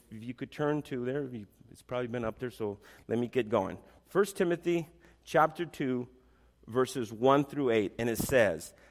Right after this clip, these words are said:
"Therefore, I exhort, first of all, that supplications, prayer,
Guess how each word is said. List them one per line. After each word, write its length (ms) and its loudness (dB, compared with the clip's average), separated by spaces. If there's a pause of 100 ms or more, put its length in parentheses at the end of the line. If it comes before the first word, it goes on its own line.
(120)
"Therefore, 580 4
I 140 2
exhort, 520 4
first 360 -2
of 100 -6
all, 540 2
that 580 2
supplications, 1000 0
prayer, 520 2